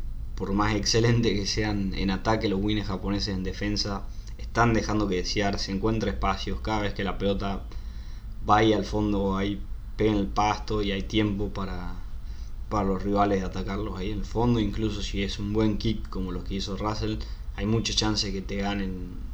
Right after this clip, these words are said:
te ganen ahí en la carrera de vuelta. Lo va a tener que mejorar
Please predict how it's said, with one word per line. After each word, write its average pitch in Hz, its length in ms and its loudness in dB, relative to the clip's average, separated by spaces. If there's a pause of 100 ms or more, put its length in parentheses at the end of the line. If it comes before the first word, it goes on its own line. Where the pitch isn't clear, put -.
te 98 120 -2
ganen 98 280 0
ahí 98 180 -2
en 95 80 -2
la 90 120 -4
carrera 95 380 -2
de 92 80 -2
vuelta. 113 580 2 (880)
Lo 104 140 2
va 101 80 4
a 98 60 -2
tener 104 220 0
que 98 100 2
mejorar 98 540 -2